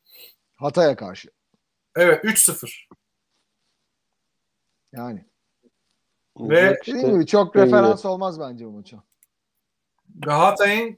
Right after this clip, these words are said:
Speaker 2: Türkiye Kupası'nda iki bin on dokuzda Galatasaray'ı dört iki yendiği bir maç var.
Speaker 1: Oo.
Speaker 2: Ondan evvel lig, gene Galatasaray'ın iki sıfır kupada, e, yendiği maç var.
Speaker 1: Hem
Speaker 2: Ve
Speaker 1: de bir
Speaker 2: Galatasaray,
Speaker 1: alttaki ligdeyken oluyor
Speaker 2: Galatasaray,
Speaker 1: böyle bir şey yani.
Speaker 2: Galatasaray'ın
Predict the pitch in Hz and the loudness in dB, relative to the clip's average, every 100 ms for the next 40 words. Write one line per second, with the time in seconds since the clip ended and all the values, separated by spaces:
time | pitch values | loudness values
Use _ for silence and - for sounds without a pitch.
0 | - 214 208 220 202 190 196 202 208 - | -10 -10 -6 -8 -8 -6 -4 -4 -6 -8
1 | 202 208 214 202 190 185 180 208 214 190 | -8 -4 -4 -4 -6 -6 -2 0 2 4
2 | 190 190 190 196 185 190 190 180 185 175 | 4 2 -2 -2 0 0 0 -8 -6 -4
3 | 170 175 170 156 127 - 156 185 - - | -4 -4 -6 -6 -10 -8 -2 -2 -4 -20
4 | _ _ _ _ - 107 95 87 _ _ | _ _ _ _ -14 -12 -14 -18 _ _
5 | _ _ 143 156 170 185 185 185 185 185 | _ _ -12 -4 -4 0 0 2 2 0
6 | 185 _ 160 160 175 180 175 175 175 175 | -6 _ -16 -6 -4 -4 -2 2 2 2
7 | 180 185 185 214 196 - 165 156 156 156 | -2 -4 -4 -2 -2 -2 -6 -6 -4 -2
8 | 151 139 139 _ - 139 139 139 139 135 | 0 -4 -6 _ -16 -14 -12 -8 -8 -8
9 | 131 127 123 - 170 190 - 120 156 165 | -10 -10 -10 -4 0 0 0 -2 0 4
10 | 170 202 202 - 208 - 190 180 160 196 | 6 6 4 2 -2 0 -6 -6 -2 -2
11 | 180 185 139 156 165 - - 190 107 - | -2 -4 0 2 2 2 -6 -8 -8 -16
12 | - 104 104 160 175 190 185 | -18 -12 2 2 2 0 -4